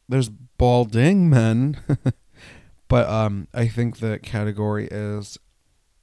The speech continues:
bald men. Um, I wonder how many actors would be actually bald if they didn't get hair plugs and stuff. I'm just curious, 'cause you know, you know who I'm talking about, Travolta.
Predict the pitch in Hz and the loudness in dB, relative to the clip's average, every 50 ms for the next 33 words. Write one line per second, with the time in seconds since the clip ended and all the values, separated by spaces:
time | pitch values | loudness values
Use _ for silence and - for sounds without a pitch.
0 | _ _ _ _ 101 98 95 95 95 92 90 95 95 98 - _ _ 104 107 104 | _ _ _ _ -2 -2 0 -4 -6 -6 -8 -10 -12 -16 -20 _ _ -16 -14 -14
1 | 95 - 78 71 - - 98 107 _ _ _ _ _ _ _ - _ _ _ _ | -14 -14 -14 -16 -16 -18 -18 -20 _ _ _ _ _ _ _ -20 _ _ _ _
2 | _ _ _ _ _ _ _ _ _ _ _ _ _ _ 120 117 113 110 113 110 | _ _ _ _ _ _ _ _ _ _ _ _ _ _ -2 0 0 0 -2 -2
3 | - 120 123 123 135 143 147 165 175 160 143 139 127 123 123 123 123 120 113 - | 0 0 0 2 2 0 0 -2 -4 -6 -6 -4 -4 -2 -2 -2 -2 -4 -6 -8
4 | - - _ _ _ _ _ _ _ _ - 110 110 110 - - - 107 104 95 | -10 -14 _ _ _ _ _ _ _ _ -6 -6 -6 -6 -8 -8 -8 -6 -6 -6
5 | 98 107 110 104 95 110 104 104 - 98 107 104 - - - 104 104 98 90 107 | -6 -6 -6 -6 -4 -6 -6 -6 -6 -6 -8 -8 -8 -8 -10 -10 -10 -6 -4 -2
6 | 101 101 101 98 98 98 98 95 - 107 98 - - 104 104 98 101 104 101 101 | -2 -2 -4 -4 -6 -8 -10 -10 -12 -14 -14 -10 -8 -8 -8 -6 -8 -8 -6 -6
7 | 101 98 92 - - _ _ _ _ _ _ _ _ _ _ _ - 107 107 - | -6 -8 -10 -12 -16 _ _ _ _ _ _ _ _ _ _ _ -12 -10 -10 -10
8 | 95 95 98 101 98 - - 90 87 90 95 95 101 - - 87 - - - - | -8 -8 -8 -8 -8 -10 -10 -10 -12 -12 -12 -14 -16 -16 -16 -16 -16 -14 -12 -12
9 | 71 73 90 101 - - - 101 107 104 104 101 - - - 101 101 98 92 90 | -10 -10 -12 -12 -16 -18 -16 -14 -12 -10 -10 -12 -12 -14 -12 -10 -10 -10 -10 -10
10 | 90 104 110 - - - - - _ _ - - - - - - 104 110 107 107 | -10 -12 -12 -14 -16 -20 -20 -20 _ _ -18 -18 -16 -16 -16 -14 -12 -10 -10 -10
11 | 104 - - _ 107 107 104 101 101 104 101 95 - - - 98 98 90 87 87 | -12 -14 -16 _ -16 -14 -12 -12 -12 -12 -14 -14 -14 -16 -16 -14 -12 -12 -10 -12
12 | 78 - _ _ _ _ _ - 95 90 90 85 82 - - 92 87 - 98 | -12 -14 _ _ _ _ _ -16 -16 -14 -12 -12 -12 -12 -12 -12 -12 -12 -14